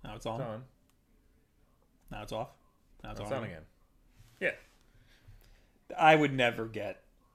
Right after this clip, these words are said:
Speaker 1: Nintendo Switch from that. That's a little
Speaker 2: Mm-hmm.
Speaker 1: crazy. Oh, I'm turning on my frickin' Adobe Illustrator. <laughs> All right.
Speaker 2: All right.
Speaker 1: What else you got?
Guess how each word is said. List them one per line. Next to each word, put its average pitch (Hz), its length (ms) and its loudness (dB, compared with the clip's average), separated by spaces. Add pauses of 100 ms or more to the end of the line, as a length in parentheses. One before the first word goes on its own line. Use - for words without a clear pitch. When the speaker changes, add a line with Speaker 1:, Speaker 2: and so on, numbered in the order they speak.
(640)
Speaker 1:
Nintendo 117 300 -8
Switch - 200 -12
from - 120 -14
that. - 160 -10
That's 120 180 -6
a 139 40 -8
little 135 120 -6
Speaker 2:
Mm-hmm. 120 100 -10
Speaker 1:
crazy. 120 180 -10
Oh, 139 120 8
I'm 156 200 8 (100)
turning 170 320 4
on 160 140 4
my 147 180 6 (680)
frickin' 143 300 -4 (1080)
Adobe 147 320 -2
Illustrator. 143 440 -6 (160)
<laughs> - 160 -20 (3000)
All 160 100 4
right. 143 180 6 (240)
Speaker 2:
All 143 100 -4
right. 120 240 -4
Speaker 1:
What 151 140 4
else 131 220 4
you 117 80 -12
got? 98 240 -4